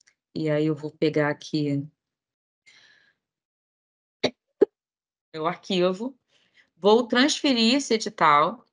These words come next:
tá? E o próximo passo após a inclusão, que ele me disse aqui que eu já incluí o, o edital, é incluir aviso de licitação. E aí, ó, tudo aquilo que eu já preenchi lá na frente, ele traz aqui pra mim cinza,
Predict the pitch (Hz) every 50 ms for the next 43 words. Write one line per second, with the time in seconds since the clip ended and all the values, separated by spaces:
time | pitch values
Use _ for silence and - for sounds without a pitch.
0 | _ _ _ _ _ _ _ _ _ _ _ _ _ _ - 175 170 180 208 220
1 | - _ _ _ _ _ - 240 240 247 254 254 - _ - 208 190 185 196 -
2 | 214 226 240 233 - 202 180 180 185 - - 185 - - 170 165 160 175 180 190
3 | - - 254 254 247 214 196 196 208 240 254 - _ _ _ - 170 160 156 156
4 | 156 143 165 170 - - 156 - - - - 160 151 156 160 160 160 - 175 165
5 | 160 160 156 151 147 147 151 - - - 151 151 143 180 190 - - 185 170 170
6 | 185 214 220 - - - - - _ _ - - 214 220 240 247 226 262 254 254
7 | 233 233 247 269 269 233 233 247 254 254 262 254 254 269 262 277 254 - - -
8 | 294 320 - - 185 143 131 127 127 - _ _ _ _ _ _ _ _ _ _
9 | _ _ _ _ _ _ _ _ _ _ _ _ _ _ _ _ _ _ _ -
10 | 214 208 220 208 202 208 226 247 240 208 170 156 139 135 135 - - 269 277 285
11 | 311 294 - 262 247 233 233 233 208 196 196 190 190 190 180 175 175 - - -
12 | 165 156 151 147 147 143 - - 190 190 190 180 185 190 185 190 190 - 185 180
13 | 180 185 180 190 - - - 190 185 185 190 196 - - - - 208 190 185 180
14 | 160 151 143 - 143 139